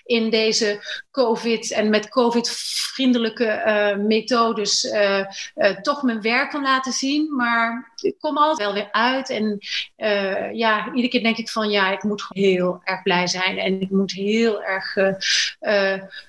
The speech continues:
merci zeggen, eh, dat ik nog steeds, eh, mijn werk kan verkopen en kan exposeren en mijn passie, eh, en mijn,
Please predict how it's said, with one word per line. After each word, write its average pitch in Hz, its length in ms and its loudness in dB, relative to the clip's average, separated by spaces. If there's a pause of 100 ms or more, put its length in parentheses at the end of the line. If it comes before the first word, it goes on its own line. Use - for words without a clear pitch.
merci 220 640 0
zeggen, 240 680 -2
eh, 202 340 0
dat 202 240 2
ik 208 240 -2
nog 196 180 -2
steeds, 202 560 2
eh, 202 560 2
mijn 214 260 0
werk 208 280 2
kan 247 160 0
verkopen 226 520 0
en 208 140 0
kan 202 160 2
exposeren 214 720 2
en 208 100 2
mijn 202 160 0
passie, 196 540 2
eh, 190 380 2
en 196 100 0
mijn, 196 360 0